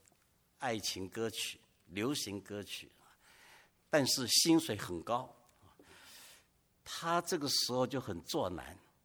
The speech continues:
啊，他就问他的爸爸妈妈，啊，他想去啊，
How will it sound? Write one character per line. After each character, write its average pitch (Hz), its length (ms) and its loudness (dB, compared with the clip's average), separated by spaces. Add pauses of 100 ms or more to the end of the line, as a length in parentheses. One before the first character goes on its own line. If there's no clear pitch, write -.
(520)
啊， - 220 -20 (640)
他 - 160 -8
就 120 200 -4
问 135 240 0
他 123 120 0
的 104 120 0
爸 107 200 4
爸 87 140 0
妈 95 220 2
妈， 98 140 -2 (600)
啊， - 240 -20
他 175 160 4
想 131 260 8
去 170 240 4
啊， 135 220 6